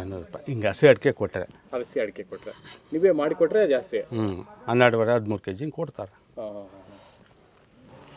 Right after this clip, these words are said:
Speaker 2: So ಈಗ ಬಂದು ಈ ಕೊಯ್ಲು ಮಾಡಕ್ಕೆ ಸ್ವಲ್ಪ ಕಷ್ಟ ಆಗತ್ತಾ? ಆ ಥರ ಲೇಬರ್ ಸಿಗ್ತಾ ಇದ್ದಾರಾ?
Speaker 1: ಸ-, ಲೇಬರ್ಸ್ಗಳಿಂದ ತೊಂದ್ರೆ.
Speaker 2: ಹಾ.
Speaker 1: ಲೇಬರ್ಸ್ ಒಂದೂವರೆ ಸಾವಿರ ಕೂಲಿ ಕೊಡ್ಬೇಕು ಏನಿಗೆ.
Speaker 2: ಹೌದಾ?
Speaker 1: ಹ್ಮ್.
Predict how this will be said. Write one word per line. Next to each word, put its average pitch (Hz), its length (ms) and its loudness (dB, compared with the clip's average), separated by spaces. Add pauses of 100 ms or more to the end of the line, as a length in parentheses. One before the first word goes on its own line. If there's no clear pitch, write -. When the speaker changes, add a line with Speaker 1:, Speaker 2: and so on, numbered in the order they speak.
(960)
Speaker 2:
So 190 80 4
ಈಗ 208 240 0
ಬಂದು 202 380 8
ಈ 151 400 2
ಕೊಯ್ಲು 196 360 0
ಮಾಡಕ್ಕೆ 165 420 2
ಸ್ವಲ್ಪ 143 240 -6
ಕಷ್ಟ 143 260 -8
ಆಗತ್ತಾ? 156 320 -2
ಆ 123 80 -8
ಥರ 139 160 -6
ಲೇಬರ್ 147 320 -2
ಸಿಗ್ತಾ - 280 -8
ಇದ್ದಾರಾ? 110 540 -10 (460)
Speaker 1:
ಸ-, - 100 -14
ಲೇಬರ್ಸ್ಗಳಿಂದ 160 800 0
ತೊಂದ್ರೆ. 143 600 2
Speaker 2:
ಹಾ. 104 760 -16 (540)
Speaker 1:
ಲೇಬರ್ಸ್ 120 360 0
ಒಂದೂವರೆ 123 340 2
ಸಾವಿರ 127 180 -2
ಕೂಲಿ 123 240 -2
ಕೊಡ್ಬೇಕು 113 400 -2
ಏನಿಗೆ. 101 320 -4 (480)
Speaker 2:
ಹೌದಾ? 190 440 -2
Speaker 1:
ಹ್ಮ್. 127 360 -4